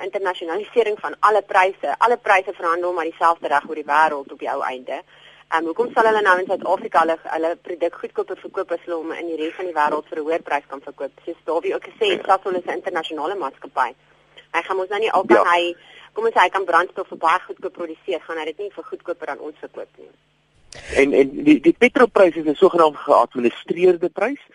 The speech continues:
Speaker 2: Dis 'n prys wat bereken word. Dis nie 'n prys wat bepaal word die vraag en aanbod nie. Die minister van, eh, wat se energie sake besluit. Daar's 'n sekere formule wat hulle gebruik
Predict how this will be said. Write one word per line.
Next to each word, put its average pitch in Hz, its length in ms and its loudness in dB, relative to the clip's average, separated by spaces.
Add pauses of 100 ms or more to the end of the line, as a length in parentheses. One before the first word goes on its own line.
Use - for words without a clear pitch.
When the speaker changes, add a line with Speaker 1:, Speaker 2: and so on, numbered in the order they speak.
(280)
Speaker 2:
Dis 131 120 -4
'n 147 140 4
prys 170 240 4
wat 123 180 0
bereken 117 520 0
word. 156 220 -2
Dis 311 160 -6
nie 277 180 0
'n - 280 -4
prys 147 220 2
wat 123 120 -2
bepaal 127 340 2
word 117 180 -4
die 110 100 -10
vraag 120 280 2
en 110 100 -6
aanbod 95 320 -4
nie. 98 100 -10 (300)
Die 113 100 -8
minister 151 400 0 (380)
van, 123 280 0
eh, 113 180 4
wat 104 180 0
se 98 120 -10
energie 107 420 -6
sake 147 280 2
besluit. 113 440 0
Daar's 98 160 0
'n 156 60 -4
sekere 208 260 0
formule 127 400 0
wat 104 140 2
hulle 90 120 -10
gebruik 87 340 -8